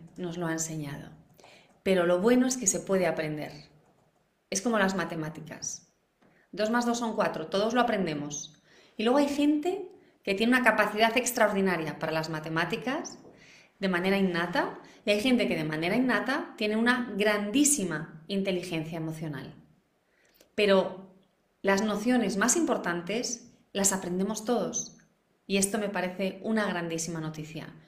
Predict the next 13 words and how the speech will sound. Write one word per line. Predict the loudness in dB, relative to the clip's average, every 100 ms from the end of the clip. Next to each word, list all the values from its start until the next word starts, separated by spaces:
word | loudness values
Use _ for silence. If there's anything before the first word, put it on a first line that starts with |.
| _
Me | -4
parece | -2 -2 -2
una | -2
gran | -2 -2
noticia | -6 -8 -8 -6
para | -4 -4
ti, | 0 0 -2 -8 -18 -6
para | -2 0
mí | 2 0 -2 -8 -16 -20 _ _ _ _
y | -6
para | -4
nuestros | -4 -6 -4 -2
hijos, | -2 -2 -4 -6 -10 -14